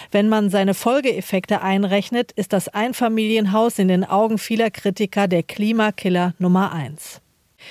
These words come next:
Die Einspareffekte eines sofortigen Einfamilienhausbauverbots wären enorm, argumentieren die Befürworter. Die sozialen Effekte wären verheerend.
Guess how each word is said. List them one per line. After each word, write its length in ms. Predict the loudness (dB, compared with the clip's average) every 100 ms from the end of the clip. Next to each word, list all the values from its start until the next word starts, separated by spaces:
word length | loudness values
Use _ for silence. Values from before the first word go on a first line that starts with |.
| -20 -20 -6
Die 100 | -2
Einspareffekte 1080 | 2 0 0 -2 -2 -2 -4 -4 -2 0 0
eines 260 | 2 0 0
sofortigen 680 | -2 0 -2 0 -2 -4 -4
Einfamilienhausbauverbots 1800 | -2 -2 0 0 2 2 2 2 0 0 0 2 0 -2 -2 -2 -4 0
wären 260 | 2 2
enorm, 480 | 2 2 4 2 0
argumentieren 720 | -4 -2 2 2 0 0 2
die 120 | 2 2
Befürworter. 880 | -2 0 0 2 -2 -4 -6 -10 -12 -20 -20 -6 -2
Die 80 |
sozialen 560 | 0 0 0 2 2 2
Effekte 500 | 0 0 -2 0 0
wären 240 | 0 0
verheerend. 760 | 0 0 0 0 -2 -8 -14 -20